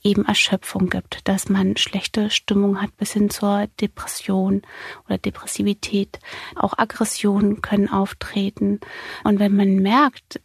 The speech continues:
dass man wirklich im Alltag nur noch erschöpft ist, dass man nicht mehr liebevoll mit den Kindern umgehen kann oder auch mit den Eltern, ja, oder überhaupt auch die Sozialkontakte geringer werden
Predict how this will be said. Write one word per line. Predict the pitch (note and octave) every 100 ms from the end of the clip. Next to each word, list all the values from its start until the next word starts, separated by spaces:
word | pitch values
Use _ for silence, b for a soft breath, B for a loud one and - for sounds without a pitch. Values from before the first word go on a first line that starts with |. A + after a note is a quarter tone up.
| -
dass | G3+ -
man | G#3 G3+ G3+ G3 A#3 _ _
wirklich | - G#3+ A3+ G#3
im | G3+
Alltag | - A3 A#3+ G#3+ G3 A3
nur | A#3+
noch | A#3 A3
erschöpft | - - F#3+ - - -
ist, | G3 - - B B B B
dass | A3 -
man | G#3+ G#3
nicht | A#3 -
mehr | A3+ A3 G#3+ - - -
liebevoll | A3+ C4 D4+ - A3
mit | G3+ G3
den | G3 F#3
Kindern | - G3+ F#3+ F#3
umgehen | - G3+ F#3+ F#3 F3+
kann | - F#3
oder | - G3 G3
auch | F#3 -
mit | F#3
den | F#3 F3+ -
Eltern, | F#3+ G3+ - F#3+ F#3+ - B B B
ja, | - G3 G#3
oder | - F#3+ F#3+ F#3+
überhaupt | G3 F#3 G#3 A3+ - - -
auch | - G3
die | G3
Sozialkontakte | G3 G3 - G3+ C4+ B3+ B3 - F#3 - F#3 F3 F#3 -
geringer | F#3+ F#3+ F#3+ F#3 F3+
werden | F3 F3+ F3+ F#3